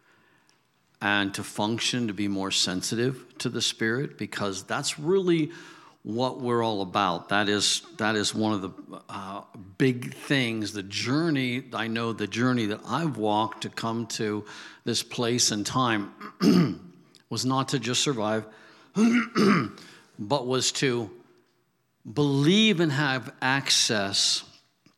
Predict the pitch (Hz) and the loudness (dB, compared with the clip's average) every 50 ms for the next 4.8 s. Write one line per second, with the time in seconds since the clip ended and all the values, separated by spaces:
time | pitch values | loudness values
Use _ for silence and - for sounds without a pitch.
0 | _ _ _ _ _ _ _ _ _ _ _ - - - - - 139 135 131 127 | _ _ _ _ _ _ _ _ _ _ _ -10 -4 -2 0 2 4 4 4 2
1 | 123 120 113 104 107 - - - - - - - - 170 175 156 127 110 - - | 0 -2 -4 -8 -12 -14 -12 -12 -12 -12 -8 -4 -2 0 0 0 0 -4 -6 -12
2 | - - - - - - - - _ _ - 113 117 135 131 123 120 117 - 131 | -16 -20 -20 -20 -20 -20 -20 -20 _ _ -2 0 0 0 0 -2 -4 -4 -2 0
3 | 123 123 123 117 117 127 120 - 113 107 - - - - 113 110 110 107 110 - | 2 2 2 2 0 -2 -2 -2 -2 -2 -2 -2 0 0 0 0 0 0 -2 -2
4 | 98 98 90 98 101 113 104 101 95 87 87 87 85 87 92 | -4 -6 -6 -6 -4 -4 -2 -2 -2 -4 -6 -6 -8 -10 -14